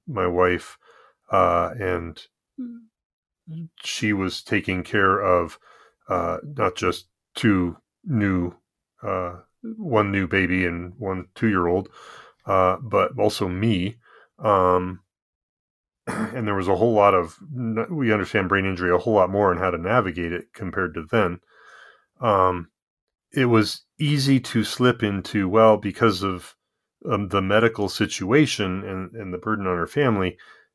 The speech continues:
she didn't, she slipped away from being able to go to mass as often as, um, sh-, she found beneficial later. And,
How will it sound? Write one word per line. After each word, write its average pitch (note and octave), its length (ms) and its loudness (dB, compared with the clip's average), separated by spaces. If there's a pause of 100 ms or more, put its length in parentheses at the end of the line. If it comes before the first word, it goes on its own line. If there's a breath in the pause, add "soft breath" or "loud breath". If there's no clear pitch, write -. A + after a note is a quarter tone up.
(200)
she - 340 -4
didn't, G#2+ 440 2
she - 160 -8
slipped - 340 0
away A2 320 4
from F#2 340 -2
being G2 220 -2
able F2+ 180 -2
to F#2 60 -6
go F2+ 120 0
to E2+ 100 -2
mass B2 480 -4 (460 soft breath)
as F#2+ 160 -2
often F#2 440 2
as, F2 420 -8 (160)
um, E2 320 -12 (1200)
sh-, - 500 -8 (180)
she G2+ 440 -6
found G#2+ 500 0
beneficial F#2+ 640 -2
later. F#2 460 0 (640 soft breath)
And, F#2+ 560 -2